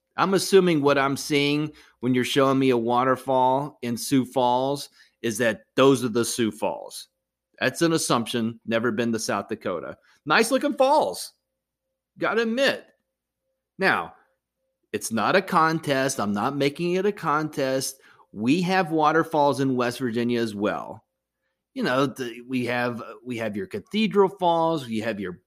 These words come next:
Blackwater Falls, your Kanawha Falls. M-, apologies to all the other falls in West Virginia, and I don't know how many falls there are in South Dakota.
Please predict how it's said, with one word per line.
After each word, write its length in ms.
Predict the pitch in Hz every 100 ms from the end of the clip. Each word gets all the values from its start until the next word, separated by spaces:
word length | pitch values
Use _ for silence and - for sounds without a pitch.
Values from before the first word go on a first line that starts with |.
| -
Blackwater 720 | 143 143 156 156 143 151 151
Falls, 640 | - 143 139 143 147 139
your 140 | 107 98
Kanawha 500 | - 107 117 131 139 -
Falls. 800 | 135 135 131 131 131 131 - - _ _ _ _ _ _ _ _ _ _ _ _ _ _ 523 523 _ _ _ _ _ _ _ _ _
M-, 220 | 131 - _ _ _ 117
apologies 640 | - 160 160 151 151 147
to 100 | 127
all 180 | 131 143
the 160 | 139
other 180 | 127 127
falls 400 | 123 123 120 120
in 120 | 120
West 220 | 113 113
Virginia, 360 | 123 107 113 113
and 100 | 120
I 80 | 165
don't 140 | 165
know 80 | 143
how 140 | 135
many 240 | 127 120 113
falls 380 | 113 117 110 110
there 180 | 107
are 340 | 101 101 98 95 - -
in 120 | 101
South 320 | - 101 95
Dakota. 640 | 98 - 101 92 80 82